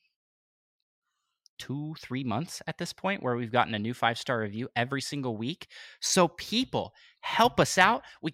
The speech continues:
gotta keep it going. We gotta keep the five stars alive. They require five, we require five-star sacrifices each and every week to appease the five-star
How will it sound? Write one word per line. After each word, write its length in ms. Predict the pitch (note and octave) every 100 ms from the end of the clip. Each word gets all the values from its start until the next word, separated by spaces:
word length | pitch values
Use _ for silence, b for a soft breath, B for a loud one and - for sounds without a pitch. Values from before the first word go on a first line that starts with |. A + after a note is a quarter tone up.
| -
gotta 240 | F#3 C4+
keep 340 | - - G#3+ F3
it 140 | -
going. 360 | D3+ F#3+ C#4+ D#4
We 100 | - -
gotta 240 | G#3+ C4 B3+
keep 380 | - A#3 B3+ - _ -
the 80 |
five 360 | D#3 G3+ G3 A3+
stars 480 | - G3+ G3 A#3 F3+
alive. 600 | B2+ B2 D#3+ A#3 C4+ - B B B B
They 120 | E3
require 640 | F3 D#3+ - D3+ F#3+ A3 A3+
five, 380 | - D#3+ F#3 -
we 200 | C#3 G3+
require 500 | G#3 - F#3 G3 G3+
five-star 640 | - E3+ F3+ - F#3 F#3+
sacrifices 800 | - F3 F#3+ E3+ F#3 F3 - B2+
each 240 | G3 -
and 80 | E3+
every 240 | F#3 F#3+ D#3
week 340 | G3+ G#3 - b b b b -
to 200 | - E3+
appease 460 | - - E3+ F#3 -
the 80 | -
five-star 800 | E3+ D#3+ - - D#3 D#3 D3